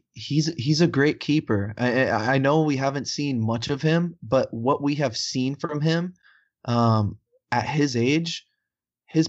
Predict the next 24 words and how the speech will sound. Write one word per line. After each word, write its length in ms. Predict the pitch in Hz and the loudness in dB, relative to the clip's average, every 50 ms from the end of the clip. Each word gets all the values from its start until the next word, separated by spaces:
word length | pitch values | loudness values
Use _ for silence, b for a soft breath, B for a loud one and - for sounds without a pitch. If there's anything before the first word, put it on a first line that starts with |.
| - - | 0 -4
hi-, 160 | - 139 151 - | -2 -2 0 0
his 180 | 131 143 170 165 | 2 2 0 0
potential 720 | 170 - 139 110 - 143 147 - - 120 110 107 107 110 - - - - _ - | 0 -2 -4 -2 0 -2 -2 -2 -2 -2 -2 -2 -4 -6 -10 -14 -16 -14 _ -4
is 180 | 120 117 113 113 | -2 -2 0 0
ridiculous. 720 | 120 113 113 117 117 117 - 107 - - - - - - - 117 | 0 2 2 2 2 0 -2 -6 -6 -6 -8 -10 -10 -8 -4 -2
I 60 | 113 | 0
mean, 200 | 113 110 - - - - - - _ _ - | 0 0 0 -2 -4 -8 -10 -10 _ _ -12
it, 140 | - - - - _ _ _ _ _ _ - 110 110 - | -10 -10 -10 -10 _ _ _ _ _ _ -14 -12 -8 -4
his, 320 | - 113 131 131 117 113 | 0 2 2 2 2 2
his 260 | - 113 143 127 113 113 | 2 2 2 4 4 4
reflex 520 | 131 135 131 - 139 135 127 131 - - 135 131 - | 4 4 4 2 2 2 2 0 0 -2 -2 0 0
on 200 | 131 127 135 135 | 2 2 2 4
that 220 | 131 127 120 - - | 2 2 0 -2 -2
Mane 380 | 120 123 127 135 135 127 117 117 | -2 2 2 2 2 2 0 0
save, 420 | 113 - 127 117 110 107 107 107 - b b b b b b b b - | -2 0 0 2 2 2 0 -2 -8 b b b b b b b b -6
the, 240 | 113 139 135 - - - | -2 0 0 0 -2 -8
the 140 | - 120 135 | -8 -6 -6
fact 360 | 110 - - 156 143 143 - | -4 -2 0 0 0 0 -2
that 100 | 147 117 | -4 -6
he 500 | 110 - - 156 156 151 151 151 151 - _ _ _ _ _ _ _ _ _ _ _ _ _ _ _ _ _ _ - | -6 -6 -4 -2 -2 0 -2 -2 -6 -10 _ _ _ _ _ _ _ _ _ _ _ _ _ _ _ _ _ _ 0
got 320 | 147 135 131 - - 113 | 0 2 2 0 -2 -2
down 520 | 151 139 139 135 127 120 120 113 117 117 - _ _ _ _ | -2 0 2 2 0 0 0 -4 -6 -8 -12 _ _ _ _
quick 280 | - - - 170 165 - | -10 -4 -4 -4 -2 -2
enough, 520 | 139 131 123 117 117 117 120 - _ _ | -2 -2 -2 -4 -6 -8 -12 -18 _ _